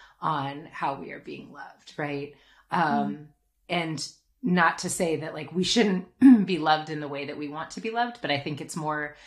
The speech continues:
Speaker 1: that we should choose what feels like love to us versus I'm going to be with someone who doesn't love in the way that I love and be in this struggle of getting them to love me in the way that feels like love to me. Do you know what I mean?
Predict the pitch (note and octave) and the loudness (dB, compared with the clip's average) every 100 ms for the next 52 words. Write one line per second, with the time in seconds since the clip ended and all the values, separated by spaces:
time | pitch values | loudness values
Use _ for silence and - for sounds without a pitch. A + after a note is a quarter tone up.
0 | - - F3 D3+ E3 D#3 - D#3 C#3+ C#3+ | -16 -4 -2 -2 -6 -6 -2 -2 -2 -4
1 | - _ _ _ - - A3 G3 D#3+ D#3+ | -12 _ _ _ -2 4 4 4 0 2
2 | D3 - A3 G3+ F#3 F3+ D3+ C3+ D3+ C#3+ | 0 0 -2 2 2 0 -4 -4 -4 -4
3 | C#3 - E3+ G3 D3 - C#3+ D#3 - D3 | -4 -4 2 2 2 -4 -4 -2 -2 -4
4 | C#3 D#3+ D#3+ D#3+ F3 E3+ - F3+ D3+ F#3 | -6 -6 -6 -2 -2 -4 -4 -4 -4 -4
5 | F#3+ F3 F3 D#3+ D#3 D3+ D3 F3+ F#3 F3+ | -4 -4 -4 -6 -6 -8 -8 -2 0 0
6 | D#3 D3 C#3+ D3+ D3 C#3+ B2+ D3+ D#3+ F3 | -4 -8 -8 -10 -10 -10 -10 -8 -2 -2
7 | C3 D3 - - - E3 D#3+ F3+ E3 D3+ | -2 -6 -12 -20 -14 -8 -4 -2 -4 -4
8 | D3 - - - - F3 D3+ D3 D3 C#3+ | -6 -6 -8 -10 -4 -2 -2 -4 -6 -6
9 | C3 D3 C#3+ C#3 C3+ C3 C#3+ C3+ A2+ C#3 | -6 -6 -4 -6 -8 -8 -8 -8 -8 -8
10 | C3+ C3+ C#3 C#3 - - D3 B2+ B2+ - | -12 -12 -12 -14 -14 -14 -14 -12 -14 -12
11 | A#2+ F2+ - B2+ - F3 F3 D#3 D3 C#3+ | -12 -12 -12 -12 -12 -18 -14 -10 -8 -8
12 | C#3+ C#3+ | -12 -14